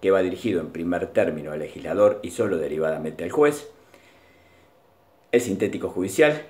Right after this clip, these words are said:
que va dirigido al juez, es un método a posteriori para evitar resultados incoherentes frente a la multiplicidad de derechos aplicables a,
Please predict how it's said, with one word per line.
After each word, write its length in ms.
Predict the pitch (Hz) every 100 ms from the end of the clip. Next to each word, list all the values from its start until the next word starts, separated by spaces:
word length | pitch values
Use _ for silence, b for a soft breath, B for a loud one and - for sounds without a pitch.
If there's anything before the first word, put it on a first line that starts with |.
| -
que 140 | 82
va 100 | 82
dirigido 400 | 80 82 - 82
al 80 | 90
juez, 420 | - 143 - - -
es 160 | 90
un 140 | 90 80
método 400 | 78 78 76 -
a 140 | 90
posteriori 560 | - - 87 113 120 123
para 280 | 120 - 80
evitar 560 | 80 - 95 90 - _
resultados 760 | - - 80 90 87 85 - - _
incoherentes 640 | 82 80 85 95 101 101 92
frente 680 | - 90 92 90 90 82 -
a 80 | 87
la 140 | 85
multiplicidad 800 | 80 80 85 - - - 90 95 - -
de 100 | -
derechos 320 | 82 85 87
aplicables 720 | 87 80 80 101 101 104 - - B B B B _ _
a, 760 | 92 90 87 87 85 85 -